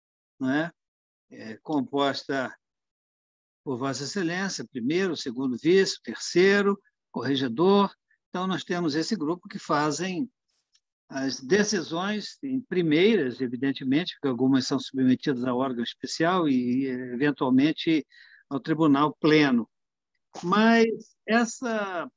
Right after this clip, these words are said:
pandemia que deixou muita gente em home office, que é uma expressão inglesa, né, para dizer que nós trabalhamos em casa, e evidentemente que vamos trabalhar em casa e vamos receber os salários,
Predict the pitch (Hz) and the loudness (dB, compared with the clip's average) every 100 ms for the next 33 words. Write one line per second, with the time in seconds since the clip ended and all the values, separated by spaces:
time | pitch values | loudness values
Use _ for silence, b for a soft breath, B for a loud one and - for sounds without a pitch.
0 | _ 170 160 190 196 202 240 190 131 123 | _ -6 -2 -2 -2 0 2 2 0 -4
1 | - 135 143 127 147 135 139 135 127 139 | -10 -6 -4 -2 0 4 4 2 -2 0
2 | 135 - 127 123 156 151 143 175 - - | -2 0 -2 0 2 4 4 2 -2 -14
3 | - - - _ _ _ _ - 160 139 | -16 -16 -18 _ _ _ _ -4 0 2
4 | 131 - 123 - 135 127 - b b _ | 0 -2 -6 -4 -2 -2 -2 b b _
5 | _ _ - 135 127 151 190 180 131 131 | _ _ 2 4 8 8 8 6 2 -4
6 | 143 160 - _ 147 143 127 120 147 143 | -4 -4 -6 _ -2 0 0 0 0 -2
7 | 143 131 127 160 143 131 123 135 139 143 | -2 -2 -4 -4 -2 -2 -2 0 -2 -2
8 | 175 - 202 202 - 123 _ _ _ _ | -8 -6 -4 -2 -6 -14 _ _ _ _
9 | _ _ _ 165 160 156 147 147 190 170 | _ _ _ -10 -8 -6 -4 -4 -4 -2
10 | 160 165 - - 208 180 151 151 - 160 | -2 -2 -8 -6 -4 0 0 0 -2 -2
11 | 151 135 135 175 160 139 143 202 226 135 | 0 0 -2 -4 -4 -2 -2 -2 -2 -2
12 | 139 135 135 165 127 143 170 247 247 226 | -2 -4 -6 -6 -2 -2 -2 0 2 2
13 | 143 - | 0 -6